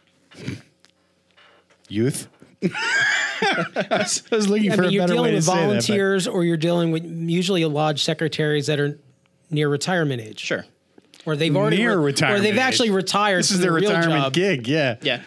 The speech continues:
Speaker 3: I mean, we've had people push back, um, but it's never been, been overly negative once they figure out what the, the, the, the meaning of it is, what the goal is. You know, we, we had an eagle, and again, this is not a rebrand, but we, we had an eagle that,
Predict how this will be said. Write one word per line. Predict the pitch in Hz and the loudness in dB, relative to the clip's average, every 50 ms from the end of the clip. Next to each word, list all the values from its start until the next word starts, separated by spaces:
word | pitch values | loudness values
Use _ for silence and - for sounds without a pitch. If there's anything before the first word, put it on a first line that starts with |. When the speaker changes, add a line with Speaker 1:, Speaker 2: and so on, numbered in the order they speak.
| - - - - - - - - _ | -16 -20 -20 -20 -20 -20 -20 -8 _
Speaker 3:
I | - | -4
mean, | 190 185 196 | -2 0 -2
we've | 233 208 | 0 0
had | 214 202 170 | 0 0 0
people | - 175 160 - 160 | 0 -2 -4 -4 -4
push | 151 170 160 - | -4 -4 -2 -2
back, | - 90 92 - - - - - | -4 -4 -4 -6 -8 -12 -18 -10
um, | - 110 117 107 98 95 92 87 90 98 113 113 - _ _ _ _ _ _ _ - _ _ | -8 -6 -4 -4 -4 -4 -6 -6 -8 -10 -14 -16 -20 _ _ _ _ _ _ _ -20 _ _
but | - 156 | -4 -4
it's | 156 170 | -2 -2
never | 185 185 196 | 0 0 0
been, | 196 180 160 147 - 87 82 147 | 0 0 0 0 -2 -4 -8 -8
been | - - 131 120 | -6 -4 -4 -2
overly | 110 127 127 123 117 113 107 | -2 -4 -4 -4 -4 -4 -4
negative | 98 98 101 107 101 92 | -4 -4 -4 -6 -8 -8
once | 95 101 104 104 - | -8 -10 -8 -8 -8
they | - 113 | -8 -8
figure | 104 - 113 101 98 98 | -6 -6 -6 -6 -6 -6
out | 95 73 | -6 -6
what | 73 92 95 - - | -6 -8 -10 -8 -10
the, | 92 90 92 90 82 92 107 - _ _ _ _ _ _ _ _ _ _ - - _ _ _ _ | -8 -8 -6 -8 -8 -10 -14 -18 _ _ _ _ _ _ _ _ _ _ -20 -20 _ _ _ _
the, | - 101 | -10 -8
the, | 85 110 101 | -6 -8 -6
the | - 117 | -6 -4
meaning | 123 123 123 120 110 95 | -4 -4 -4 -4 -6 -6
of | 92 92 | -8 -10
it | 90 | -12
is, | 90 85 - - | -12 -12 -12 -14
what | 120 120 | -12 -14
the | - | -12
goal | 120 110 92 92 82 64 | -8 -8 -8 -8 -8 -10
is. | - 82 92 - - - _ - - - _ _ - | -10 -10 -12 -12 -14 -16 _ -20 -20 -20 _ _ -8
You | 170 | -6
know, | 139 110 | -6 -4
we, | 131 127 | -4 -4
we | 113 135 120 | -4 -6 -6
had | 110 123 123 131 143 | -4 -4 -4 -4 -4
an | - | -6
eagle, | 71 107 107 95 85 | -6 -6 -6 -6 -8
and | 90 107 | -10 -8
again, | 123 139 117 98 | -8 -8 -8 -8
this | 95 98 | -8 -8
is | 107 95 | -10 -8
not | 110 101 104 | -8 -8 -8
a | 101 | -8
rebrand, | 95 117 147 156 107 90 85 82 85 - - | -8 -8 -8 -8 -8 -8 -8 -10 -12 -14 -12
but | - 87 | -10 -10
we, | 98 95 | -10 -10
we | - - 107 | -10 -10 -10
had | 101 98 - 110 107 113 | -10 -10 -8 -6 -6 -6
an | 127 117 | -6 -8
eagle | - 104 113 110 95 87 | -8 -8 -8 -8 -10 -10
that, | 90 95 92 90 87 90 - _ | -10 -10 -10 -10 -10 -12 -16 _